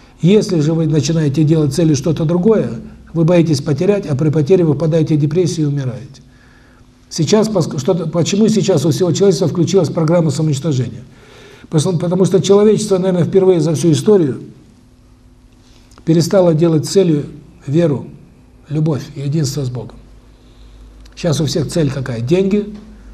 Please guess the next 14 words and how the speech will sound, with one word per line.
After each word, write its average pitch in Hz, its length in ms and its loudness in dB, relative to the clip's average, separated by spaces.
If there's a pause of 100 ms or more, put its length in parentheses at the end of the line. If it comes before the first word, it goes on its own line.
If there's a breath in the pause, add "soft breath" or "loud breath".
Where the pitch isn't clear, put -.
(260 loud breath)
благополучие, 165 800 2
стабильность, 175 640 0
общество 185 320 0
потребления. 147 600 -2 (800 loud breath)
И 170 80 0
это 175 200 2
исповедует 175 500 2
не 170 100 -2
только 202 280 4
западная 175 420 0
цивилизация, 170 600 -2
но 165 160 0
и - 20 0
восточная. 131 600 -4